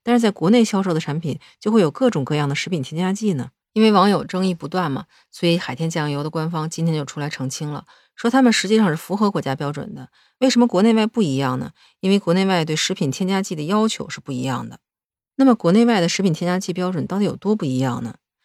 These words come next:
我在网上看到一篇报道，提到有一篇叫做《日本最新食品添加剂种类和使用标准分析》的论文。那这篇论文的作者就曾经针对中国和日本的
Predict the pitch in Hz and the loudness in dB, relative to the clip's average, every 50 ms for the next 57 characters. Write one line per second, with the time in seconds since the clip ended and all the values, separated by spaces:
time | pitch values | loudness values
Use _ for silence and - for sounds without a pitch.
0 | _ _ - 170 185 247 247 202 - 156 160 156 - 208 190 185 165 160 - 202 | _ _ -2 2 4 4 4 4 2 0 -2 0 0 2 2 2 2 2 0 0
1 | 202 208 175 147 - - - - - 147 135 156 147 135 - - - _ _ - | 0 0 0 0 -2 -6 -10 -12 -8 -4 -2 0 0 -2 -2 -6 -16 _ _ -2
2 | 147 151 151 - - 214 208 214 214 185 170 170 165 151 143 131 - - _ _ | -2 0 0 2 2 2 2 2 2 0 0 0 0 -2 -2 -2 -4 -10 _ _
3 | - 240 233 196 160 131 135 139 - 208 190 180 - - 220 220 220 - - 170 | 2 2 4 4 2 0 -4 -2 0 0 0 0 2 2 2 2 2 2 -2 -2
4 | 170 135 131 - 156 156 165 165 165 165 - 151 - - - - - 151 151 139 | -2 -4 -4 -2 -2 -2 0 0 -2 -2 -6 -8 -6 -6 -8 -6 -4 -4 -4 -4
5 | - _ - - _ _ - 156 160 - - 139 135 131 135 139 196 190 202 196 | -6 _ -14 -20 _ _ -2 0 0 0 0 -2 -2 -2 -2 0 0 0 2 0
6 | 151 131 131 - 214 220 226 214 - 147 131 131 135 127 135 127 117 - _ _ | 0 -2 -2 2 4 4 4 2 0 -4 -6 -4 -4 -4 -6 -6 -10 -12 _ _
7 | _ _ _ _ _ _ _ _ - 240 247 262 247 262 262 254 262 220 190 196 | _ _ _ _ _ _ _ _ 0 2 4 4 4 6 6 6 6 6 6 4
8 | 220 240 - 254 233 170 151 - - - - 147 - - 151 156 165 185 196 196 | 4 4 4 2 2 2 0 -2 -6 -8 -8 -8 -6 -4 -2 -2 0 0 0 0
9 | 202 202 196 202 196 175 147 - - 202 202 208 202 147 139 131 147 151 160 180 | 2 2 0 2 2 0 -2 0 0 2 2 2 0 0 -4 -4 -4 -4 -4 -4
10 | 180 165 - - - - 139 135 | -4 -4 -6 -8 -8 -10 -10 -12